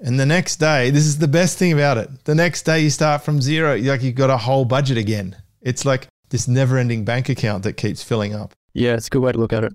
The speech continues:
Speaker 1: Yeah, you got, like, in my case, I got about two and a half thousand calories again. It's like,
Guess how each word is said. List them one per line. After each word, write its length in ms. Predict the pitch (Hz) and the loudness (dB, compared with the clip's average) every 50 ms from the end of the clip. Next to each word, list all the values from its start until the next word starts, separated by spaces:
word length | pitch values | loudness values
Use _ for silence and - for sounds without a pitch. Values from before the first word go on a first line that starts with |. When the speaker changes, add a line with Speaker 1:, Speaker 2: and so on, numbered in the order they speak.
| - _ - | -10 _ -2
Speaker 1:
Yeah, 180 | 143 175 185 | 0 2 2
you 80 | 156 131 | 2 2
got, 240 | 135 127 120 - - | 2 0 -2 -2 -2
like, 220 | 147 131 120 - | -2 -2 0 0
in 60 | 135 123 | 0 0
my 140 | 127 127 120 | 0 -2 -2
case, 220 | - 120 104 95 | -2 -2 -2 -2
I 60 | 107 | -2
got 80 | 104 107 | -4 -4
about 260 | 101 104 110 - - | -4 -4 -6 -8 -6
two 180 | - 139 131 123 | -4 -2 0 0
and 60 | 113 | 0
a 40 | 113 | -2
half 180 | 113 101 95 | -4 -6 -6
thousand 480 | - - 123 117 120 120 101 107 104 95 | -6 -4 -2 -2 -2 -2 -4 -4 -6 -4
calories 600 | - 135 139 143 139 123 113 107 107 101 - - | -2 -2 0 0 0 0 0 -2 -4 -6 -8 -8
again. 580 | - 135 110 104 147 165 160 156 120 95 85 - _ | -6 -4 -2 0 0 0 0 0 -4 -6 -10 -16 _
It's 220 | - - 110 95 135 | -10 -10 -6 -4 -4
like, 200 | 123 - - | -4 -4 -6